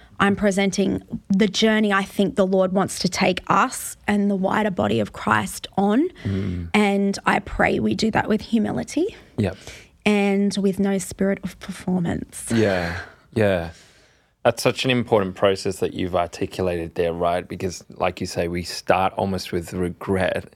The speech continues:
Speaker 1: Yep.
Speaker 2: We look back on those years, and my journey would be very similar in that, in that sense of just we learn the mechanics
Speaker 1: Yep.
Speaker 2: of worship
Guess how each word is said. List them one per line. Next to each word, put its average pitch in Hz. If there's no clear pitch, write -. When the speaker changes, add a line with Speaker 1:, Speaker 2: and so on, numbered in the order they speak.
Speaker 1:
Yep. 220
Speaker 2:
We 104
look 98
back 92
on 92
those 90
years, 87
and 90
my 92
journey 92
would 90
be 92
very 92
similar 90
in 87
that, 87
in 87
that -
sense -
of 82
just -
we 98
learn 90
the 85
mechanics -
Speaker 1:
Yep. 240
Speaker 2:
of 85
worship -